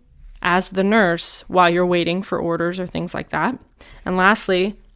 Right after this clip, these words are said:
always take care of yourself first. Prioritize your needs. Go to the bathroom, drink the water, eat the food. Okay, guys. So this may have been my fastest episode yet. I don't know if that's a good thing or a bad <laughs> thing.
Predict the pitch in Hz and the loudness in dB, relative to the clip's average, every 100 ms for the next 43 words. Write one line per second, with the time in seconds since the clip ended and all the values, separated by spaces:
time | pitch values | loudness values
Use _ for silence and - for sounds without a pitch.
0 | - 196 196 202 202 - 196 - 175 170 | -2 2 4 4 0 -4 -8 -4 -2 -2
1 | 165 165 165 165 160 - - - 165 175 | -2 -6 -4 -4 -4 -8 -20 -6 -6 -4
2 | - - - _ 185 180 185 180 185 175 | -8 -10 -20 _ 0 2 2 0 -4 -4
3 | 175 170 180 180 175 185 185 220 208 - | -8 -4 -2 0 0 -2 -2 -4 -4 -12
4 | - - - - - 165 185 202 180 175 | -12 -20 -20 -20 -6 0 2 4 4 4
5 | 185 180 185 190 170 165 160 156 156 - | -2 -2 -4 -6 -4 -4 -2 0 -2 -4
6 | 190 180 170 - - - - - - - | -6 -6 -8 -10 -12 -12 -18 -20 -18 -18
7 | - - - - - - - - - - | -20 -20 -20 -20 -20 -20 -20 -20 -20 -20
8 | _ - - 202 185 135 - - - - | _ -20 -8 -4 -4 -6 -6 -8 -10 -20
9 | - - _ - 180 - 226 - 254 294 | -20 -20 _ -4 -4 0 -2 2 4 4
10 | 269 190 180 175 - 165 - - 160 156 | 2 2 2 -2 -6 -10 -12 -4 -4 -2
11 | - 156 - - 185 - 196 208 220 175 | -6 -8 -8 -8 -8 -6 -4 -4 -2 -2
12 | 175 185 185 185 175 - - - 226 277 | -2 -2 -2 -2 -4 -8 -10 -6 -4 0
13 | 269 269 - 170 170 220 220 240 226 - | 2 0 -2 -4 0 0 4 2 2 -6
14 | 233 | -12